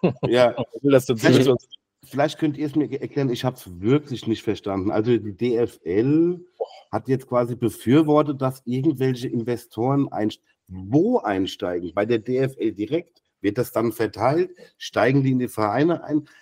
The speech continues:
Speaker 2: Ich bin ja ein fauler Sack und auch ein bisschen zu sehr Traditionalist. Als ich das gelesen hab, war's mir ja schon zu viel. Aber es ist ja jetzt so, dass es wohl kommt.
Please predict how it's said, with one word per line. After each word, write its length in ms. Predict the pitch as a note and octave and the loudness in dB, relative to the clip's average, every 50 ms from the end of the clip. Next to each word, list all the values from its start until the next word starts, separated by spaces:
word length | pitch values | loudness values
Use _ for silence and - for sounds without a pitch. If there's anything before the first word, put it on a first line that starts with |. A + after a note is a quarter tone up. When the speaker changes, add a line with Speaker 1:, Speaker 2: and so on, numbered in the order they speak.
| - _ - | -20 _ -8
Speaker 2:
Ich 160 | A#2+ - - | -8 -8 -4
bin 120 | - D3+ E3+ | 0 6 6
ja 180 | D#3+ C#3+ B2+ - | 6 6 6 2
ein 100 | C3 - | 0 -2
fauler 320 | - A#2+ C3+ C#3 C3 A#2+ | 2 2 2 2 2 0
Sack 240 | G#2+ C#3+ D3 - - - | 0 -2 -4 -4 -6 -8
und 100 | - - | -8 -4
auch 140 | - B2+ B2 | -2 -2 -2
ein 80 | A#2+ | 0
bisschen 280 | A#2+ A#2 - B2+ A2+ - | -2 -4 -4 -4 -8 -4
zu 140 | - C#3 C#3 | -2 -2 2
sehr 140 | C3+ C3 B2+ | 2 0 0
Traditionalist. 720 | - A#2 A#2+ B2 A2+ _ - A2+ G2+ A2+ C3 C3+ C3 - | 0 -4 -4 -4 -6 _ -6 -4 -2 -2 -4 -4 -4 -4
Als 100 | A2 A2+ | -4 -4
ich 80 | A2+ - | -4 -8
das 160 | - C3 _ | -12 -12 _
gelesen 400 | - F#2+ F#2 A#2+ C#3+ C#3+ C3+ A2+ | -6 2 4 4 4 6 4 2
hab, 100 | F#2 - | 4 4
war's 200 | G2 G2+ - G#2+ | 2 0 2 0
mir 80 | G2 | -2
ja 100 | F2+ E2+ | -2 -2
schon 220 | - - F2 E2 - | -2 -2 -4 -4 -4
zu 100 | - - | -6 -20
viel. 260 | _ - D#2+ D#2 - - - - - _ - - - | _ -12 -12 -12 -12 -14 -18 -20 -20 _ -20 -4 0
Aber 200 | G#2 G#2 A#2 A2+ | 2 4 4 4
es 160 | A#2 A2+ - | 4 2 2
ist 180 | - D#3 C3+ - | 0 -2 2 4
ja 100 | D#3 C3+ | 4 2
jetzt 160 | A#2+ A2+ - | 2 0 2
so, 100 | C#3+ C#3+ | 0 2
dass 220 | C3 C3 B2+ A#2+ | 2 2 0 -2
es 80 | G#2+ - | -4 0
wohl 140 | A#2 A2 A2 | 2 2 2
kommt. 320 | - - F#2+ E2+ D#2+ - | 2 -2 -4 -4 -4 -4